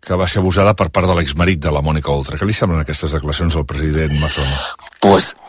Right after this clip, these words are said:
Speaker 2: després de veure la contundència de l'auto judicial dient que la menor va ser en tot cas acompanyada, eh, em pareixen absolutament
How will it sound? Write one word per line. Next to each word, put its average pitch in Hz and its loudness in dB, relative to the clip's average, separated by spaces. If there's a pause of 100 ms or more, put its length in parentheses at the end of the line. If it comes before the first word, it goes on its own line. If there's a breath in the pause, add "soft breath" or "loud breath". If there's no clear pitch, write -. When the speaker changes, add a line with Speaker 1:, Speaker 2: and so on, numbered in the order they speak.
Speaker 2:
després 123 4
de 151 2
veure 160 4 (180)
la 135 0
contundència 127 0
de 120 2 (100)
l'auto 117 0
judicial 107 2
dient 107 -2
que 107 0
la 98 2
menor 101 -4
va 104 0
ser 110 -4
en 98 -20 (100)
tot - 2
cas 110 0 (420 loud breath)
acompanyada, 107 2 (180)
eh, 101 2 (580 loud breath)
em 110 4
pareixen 120 4
absolutament 117 2